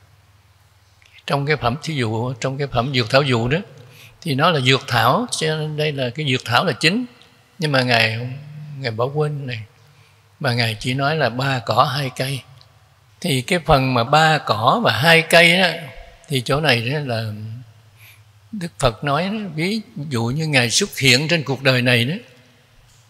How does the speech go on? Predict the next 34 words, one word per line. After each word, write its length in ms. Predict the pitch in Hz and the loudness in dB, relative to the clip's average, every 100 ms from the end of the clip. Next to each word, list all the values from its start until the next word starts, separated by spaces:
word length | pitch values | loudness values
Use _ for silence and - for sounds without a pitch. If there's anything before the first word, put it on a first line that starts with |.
| _ _ - | _ _ 0
là 140 | 135 131 147 156 | 2 2 -2 -4
Ngài 300 | 135 127 123 | 2 4 2
nhằm 420 | 123 131 131 123 | 2 2 2 2
lợi 220 | 120 120 | 2 2
ích 180 | 160 214 - | 2 0 -2
cho 100 | 175 | 0
tất 220 | 202 - | 0 0
cả, 320 | 120 117 226 - - - - - - _ _ _ _ _ _ _ _ _ _ _ | 0 0 -4 -8 -20 -20 -20 -20 -20 _ _ _ _ _ _ _ _ _ _ _
cho 120 | - | -6
tất 240 | - 202 - | 2 0 2
cả 200 | 123 165 | 0 0
các 200 | 190 - | -2 0
loài, 360 | 131 131 123 104 - - - _ _ _ _ _ _ _ - | 2 2 0 -6 -16 -20 -20 _ _ _ _ _ _ _ -8
chứ 120 | 175 | -2
không 200 | 175 185 | 0 0
phải 200 | 135 160 | 2 2
là 100 | 151 | 2
riêng 320 | 123 180 180 165 | 4 4 4 4
cho 100 | 170 | 2
một 200 | 151 131 | 2 2
loài 160 | 127 | 0
nào, 360 | 123 123 113 110 - - _ _ _ _ _ - - - - _ | 2 0 -2 -6 -16 -20 _ _ _ _ _ -20 -20 -20 -20 _
không 160 | 170 156 | -4 -2
phải 100 | 160 | 4
riêng 260 | 175 170 | 4 4
cho 100 | 160 | 0
một 80 | 160 139 | 0 0
tầng 140 | 123 | 0
lớp 120 | 151 | 0
xã 180 | - 135 | 0 -2
hội 180 | 135 143 | -2 -2
nào, 200 | 135 123 | -6 -8
không 140 | 127 | -8
có. 240 | 151 190 | -8 -8